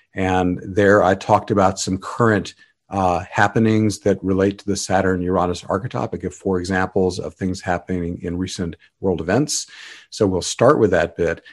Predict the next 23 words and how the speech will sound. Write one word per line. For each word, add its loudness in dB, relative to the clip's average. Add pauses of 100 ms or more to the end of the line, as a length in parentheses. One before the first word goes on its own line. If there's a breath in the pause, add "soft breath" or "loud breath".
(120 loud breath)
and 2
then 6
we'll 6
move 4
on 6
to 2
an 2
excerpt, 0
a -2
longer 2
excerpt -4
from 0
my 0
twenty -4
twenty-one -4
forecast 2
lecture, -4
where 0
I 0
talk -2
more 0
in -4
depth 0